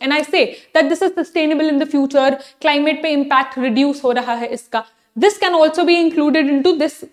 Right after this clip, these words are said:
green framework। Okay, so can, is working towards climate change, this is what I can say।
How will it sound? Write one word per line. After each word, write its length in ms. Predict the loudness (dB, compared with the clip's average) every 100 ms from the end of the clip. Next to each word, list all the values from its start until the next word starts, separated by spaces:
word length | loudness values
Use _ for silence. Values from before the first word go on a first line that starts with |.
| _ -6 2
green 240 | 4 4
framework। 500 | 2 0 2 0 -2 -8 -10 -2
Okay, 220 | 0 0 -2 -10 -2
so 180 | 2 2 2 -2
can, 260 | -2 0 -2 -2
is 80 | 2 2
working 260 | 2 -4
towards 320 | -4 -2 -2
climate 400 | -4 -4 -2 -4
change, 240 | -4 -6 -4
this 160 | -6
is 100 | -4 -2
what 160 | 0 -2
I 40 | -4
can 100 | -8
say। 80 | -10